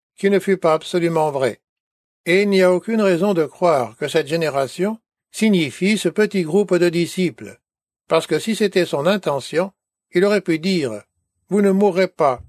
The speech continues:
jusqu'à ce que ces choses s'accomplissent. » Donc c'est une vue inadmissible. Il y en a une deuxième, qui dit que cela fait référence aux disciples.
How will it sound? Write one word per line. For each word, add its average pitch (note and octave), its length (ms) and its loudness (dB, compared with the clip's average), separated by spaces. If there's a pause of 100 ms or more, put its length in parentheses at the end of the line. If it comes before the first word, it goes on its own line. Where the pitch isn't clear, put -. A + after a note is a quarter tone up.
(100)
jusqu'à F#3+ 360 0
ce - 60 -6
que F#3 140 0
ces F3 180 0
choses E3 420 0
s'accomplissent. » E3+ 800 -2 (600)
Donc F#3 480 0
c'est F3+ 180 0
une E3+ 180 0
vue E3+ 220 0
inadmissible. E3 840 -2 (420)
Il E3 140 -2
y F#3+ 40 4
en G3 60 2
a A3+ 80 2
une G#3 80 0
deuxième, C#3+ 600 0 (240)
qui F3 140 -4
dit A3 220 -2
que F#3 140 0
cela F3+ 360 0
fait D#3+ 220 0
référence E3+ 600 0
aux E3+ 80 -2
disciples. F3 640 -4